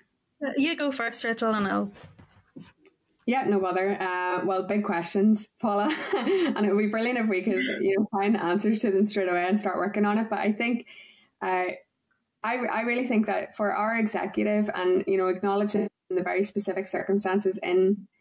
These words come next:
Speaker 2: Northern Ireland and how the conflict has impacted groups, I think the clearest example of how we've been failed is when you look at women. If you look at women, regardless of their community background, of their race, their religion, if you look at all of the Section seventy-five groups, when you look at the women of those Section seventy-five groups,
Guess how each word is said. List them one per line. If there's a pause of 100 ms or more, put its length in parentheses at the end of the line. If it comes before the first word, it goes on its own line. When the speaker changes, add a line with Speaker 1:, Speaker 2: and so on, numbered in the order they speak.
(220)
Speaker 2:
Northern
Ireland
and
how
the
conflict (120)
has
impacted
groups, (640)
I
think
the
clearest
example
of
how
we've
been
failed
is
when
you
look
at
women.
If
you
look
at
women,
regardless
of
their
community
background,
of
their
race,
their
religion, (220)
if
you
look
at
all
of
the
Section
seventy-five
groups,
when
you
look
at
the
women
of
those
Section
seventy-five
groups,